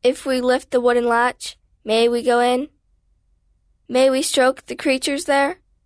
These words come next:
ox, ass, or sheep? May we peep like them and see Jesus asleep? If we touch his tiny hand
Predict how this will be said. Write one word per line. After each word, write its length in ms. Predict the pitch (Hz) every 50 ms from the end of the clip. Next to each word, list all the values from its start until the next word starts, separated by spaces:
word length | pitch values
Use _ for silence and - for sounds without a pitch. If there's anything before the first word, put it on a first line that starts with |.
| -
ox, 400 | 214 233 240 247 - - - - _ -
ass, 340 | - 233 233 240 277 - - _ - -
or 80 | 226
sheep? 400 | 269 - - 254 254 254 254 _ _ _ _ _ _ _ _ _ _ _ _ _ _ _ _ -
May 180 | 247 247 254 254
we 160 | 254 240 240
peep 400 | 233 - - 302 269 277 277 _ _ -
like 220 | 254 254 254 254
them 180 | - 247 240 247
and 100 | 240 -
see 380 | - - 247 247 247 311 - _ _ _ _ -
Jesus 640 | - 247 240 240 233 269 254 247 262 - - - _ _ _ -
asleep? 480 | 247 - - 240 233 240 247 - _ _ _ _ _ _ _ _ _ _ _ _ _ _ _ _ _ -
If 220 | 247 262 - -
we 100 | 285 294
touch 300 | - - 339 269 262 -
his 140 | 302 269 -
tiny 480 | - - 277 254 254 254 262 302 311
hand 360 | 269 226 214 196 202 214 262